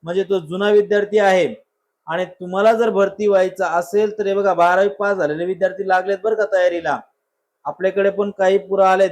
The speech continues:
जे already अभ्यासामध्ये देखील हुशार आहेत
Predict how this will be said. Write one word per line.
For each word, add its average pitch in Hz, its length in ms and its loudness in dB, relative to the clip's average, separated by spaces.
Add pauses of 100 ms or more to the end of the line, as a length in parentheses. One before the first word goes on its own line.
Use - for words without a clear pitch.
जे 180 80 -2
already 190 680 0 (500)
अभ्यासामध्ये 190 680 0
देखील 196 260 -2
हुशार 190 300 0
आहेत 185 320 2